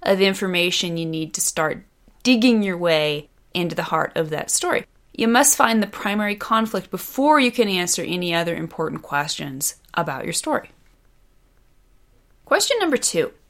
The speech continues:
who or what is your story's antagonistic force? Once you've discovered your story's main conflict, your next step is a surprisingly non-intuitive one. Find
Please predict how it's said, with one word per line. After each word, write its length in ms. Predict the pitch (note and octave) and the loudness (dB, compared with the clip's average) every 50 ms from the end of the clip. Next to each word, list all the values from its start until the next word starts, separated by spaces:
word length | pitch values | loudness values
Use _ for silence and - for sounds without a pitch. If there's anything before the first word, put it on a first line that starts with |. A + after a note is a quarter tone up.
| _ _ _ _ _ | _ _ _ _ _
who 540 | - - - D#4 D#4+ C#4 G#3+ G3+ G#3+ D4+ F4+ E4+ - | -8 0 2 2 4 4 2 2 0 -2 -4 -2 0
or 120 | G3+ G#3+ | 0 2
what 460 | G#3 G#3 A#3 G#3+ F3 - - - - - _ - - - _ _ - | 2 4 4 4 4 4 2 -2 -10 -20 _ -20 -20 -20 _ _ -6
is 200 | - G#3+ G3+ F#3+ | -2 -2 -2 0
your 120 | G3 A3 G#3+ | 0 0 0
story's 520 | - - - G#3+ G#3 G#3+ G#3 G#3 G#3 G3+ - | 0 0 0 0 0 2 4 2 2 2 0
antagonistic 880 | F#3+ F#3 F#3 - - F#3 F3+ F#3+ G3 G3+ F#3+ F3+ E3+ - - - E3 - | -4 -4 -4 -4 -2 0 0 0 0 -2 -4 -4 -4 -4 -4 -6 -8 -10
force? 500 | - - D3+ C3+ B2 - - - - - _ _ _ _ _ _ _ _ _ _ _ _ _ _ _ - | -10 -8 -8 -6 -6 -4 -4 -4 -4 -6 _ _ _ _ _ _ _ _ _ _ _ _ _ _ _ -8
Once 380 | F#3+ F#3+ G#3 A#3 C#4+ F4+ F#4 | -4 0 2 4 4 4 6
you've 160 | G4 G4 F#4+ F#4+ | 6 6 6 6
discovered 540 | E4+ - - - A#3 G#3+ G3 G3+ G#3 G#3 | 2 -2 0 0 0 0 0 0 0 0
your 100 | G3+ G3 | 0 0
story's 460 | F#3+ - - G3 F#3+ F#3 F#3 F#3+ F#3+ G3 | 0 0 0 0 0 2 2 0 0 -2
main 240 | F3+ F3 E3+ E3 | -2 -2 -2 -4
conflict, 760 | E3 - - F3 E3 D#3+ D#3 - - D3+ C#3+ C#3 - - - - _ _ _ - | -4 -4 -4 -4 -4 -4 -4 -4 -4 -4 -4 -4 -8 -14 -16 -18 _ _ _ -8
your 160 | G3 F#3 F#3 | -4 -4 -2
next 360 | F#3 F#3 F#3 F#3 A3 - - | -2 0 0 0 0 0 -2
step 420 | - - - F#3+ E3+ E3 E3 - - - _ - | -4 -2 0 2 2 2 0 -4 -12 -18 _ -4
is 460 | F3 E3+ E3+ E3+ E3+ E3 E3+ - - _ _ _ - | 0 2 2 4 2 2 0 -2 -12 _ _ _ -6
a 240 | - E3+ E3+ E3+ - | -2 0 0 0 0
surprisingly 720 | - - A#3+ - - - G#4 D5+ D5 - D#5 B4 G4+ C#4+ A#3+ | -2 -8 -8 -2 4 6 8 8 8 6 2 2 0 0 0
non-intuitive 760 | G#3 F3+ F3 F3+ F#3+ G3+ G#3+ A3 - D4+ E4 C4+ F#3 D#3+ - | 0 0 0 0 0 0 -2 -4 -2 -2 0 0 0 0 -2
one. 160 | C#3+ - - - _ _ _ _ _ _ | -6 -8 -8 -12 _ _ _ _ _ _
Find 640 | - - G3+ F#3+ F#3+ G3 G3+ G#3 G#3+ A3+ A#3 | 4 6 8 8 8 6 4 4 2 -2 -4